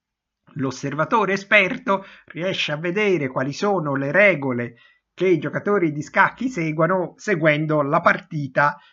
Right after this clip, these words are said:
ved-, eh, su, che sta, vedendo la partita che stanno giocando. Ecco, allora qui dice Ross, questo aspetto ideologico del sentire vincolante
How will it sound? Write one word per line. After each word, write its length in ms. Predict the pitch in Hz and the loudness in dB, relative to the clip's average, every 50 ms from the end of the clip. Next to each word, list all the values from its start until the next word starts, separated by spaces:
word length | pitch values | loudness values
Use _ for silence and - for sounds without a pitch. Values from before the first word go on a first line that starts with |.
| _ _ | _ _
ved-, 340 | 147 156 160 156 156 156 165 | -12 -8 -8 -6 -6 -6 -8
eh, 380 | 160 156 135 131 127 127 127 123 | -6 -4 -2 -2 0 -2 -4 -6
su, 440 | 127 - 165 151 139 135 135 131 131 | -8 -8 -6 -6 -4 -4 -4 -6 -6
che 240 | - 156 143 135 131 | -4 -4 -4 -4 -6
sta, 200 | 131 - 151 135 | -6 -8 -8 -6
vedendo 460 | 139 165 170 190 175 165 165 165 151 | -4 -2 0 0 0 0 0 0 0
la 100 | 151 147 | 2 2
partita 640 | - 208 - - - 156 156 151 151 160 147 139 | 4 2 2 0 -4 -8 -8 -6 -4 -4 -4 -4
che 140 | - 135 131 | -4 -6 -8
stanno 680 | 131 - - 147 139 135 131 135 139 131 131 131 131 | -8 -8 -8 -6 -4 -4 -4 -4 -4 -4 -4 -6 -4
giocando. 640 | 113 135 135 - 156 139 120 110 110 101 107 117 - - - - - _ _ _ _ _ _ | -4 -4 0 2 2 2 2 0 -4 -8 -10 -10 -10 -12 -18 -20 -20 _ _ _ _ _ _
Ecco, 380 | _ - 135 - - - - _ | _ -8 -8 -8 -10 -14 -20 _
allora 380 | - - 226 269 269 254 226 196 | -2 0 2 4 4 4 4 2
qui 200 | - 359 311 254 | 2 -2 -2 -2
dice 260 | 240 240 190 - 285 | -2 -4 0 0 2
Ross, 380 | 254 247 240 226 - - - 185 240 233 - - - - _ _ _ _ _ - - _ | 4 4 2 2 0 -2 -4 -4 -2 -2 -4 -6 -12 -20 _ _ _ _ _ -20 -20 _
questo 360 | - 233 254 233 - - - | 0 0 2 2 0 0 -2
aspetto 920 | 208 185 - - 277 269 262 262 - - - 196 185 165 139 143 - - _ _ _ _ _ _ | -2 -2 -2 -2 0 0 0 0 -2 -4 -2 0 2 2 0 -2 -4 -8 _ _ _ _ _ _
ideologico 1300 | - 156 165 180 185 202 226 262 262 233 196 170 185 147 131 - - 147 147 175 180 180 170 - _ | -8 0 2 4 6 8 10 10 10 10 8 6 0 -6 -8 -6 -4 -2 -2 -2 -2 -4 -8 -16 _
del 680 | - 147 156 151 143 139 156 185 208 208 196 180 160 | -14 -12 -12 -12 -6 -2 0 2 2 2 2 0 -2
sentire 520 | - - 180 170 190 165 277 311 285 208 185 | -2 -2 -4 -4 -2 -2 0 0 0 0 -2
vincolante 920 | 185 233 269 262 262 302 294 240 202 196 196 196 175 190 190 190 202 196 | -4 -6 -6 -2 2 4 6 6 6 6 4 2 -4 -6 -6 -6 -6 -8